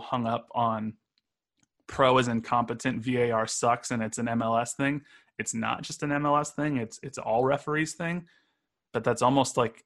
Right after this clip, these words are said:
even more frustrating 'cause it's like we have all this technology at our disposal,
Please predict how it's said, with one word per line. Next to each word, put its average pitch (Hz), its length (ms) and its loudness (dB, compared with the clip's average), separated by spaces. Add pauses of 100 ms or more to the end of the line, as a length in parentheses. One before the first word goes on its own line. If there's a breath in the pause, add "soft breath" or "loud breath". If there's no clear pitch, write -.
even 117 220 -2
more 104 180 -4
frustrating 135 580 0
'cause 123 140 -6
it's 117 160 -4
like 117 100 -4
we 117 120 -6
have 113 100 -2
all 120 140 4
this 123 120 -4
technology 113 680 -4
at 113 60 -2
our 113 80 -2
disposal, 113 760 -2